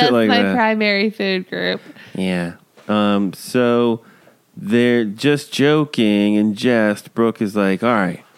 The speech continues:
Speaker 2: next point wins grand champion of the world.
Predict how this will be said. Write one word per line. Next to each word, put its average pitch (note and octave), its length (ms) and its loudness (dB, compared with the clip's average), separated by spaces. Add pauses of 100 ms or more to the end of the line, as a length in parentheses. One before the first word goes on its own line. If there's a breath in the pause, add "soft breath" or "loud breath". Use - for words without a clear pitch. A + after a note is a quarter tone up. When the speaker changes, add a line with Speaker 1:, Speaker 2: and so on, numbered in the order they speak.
(200 soft breath)
Speaker 2:
next A#2+ 460 -2
point C3 460 0 (300 soft breath)
wins G#2 520 2
grand G#2+ 480 0
champion G#2+ 560 0
of G#2 120 -2
the C#3+ 100 0
world. F#2+ 640 0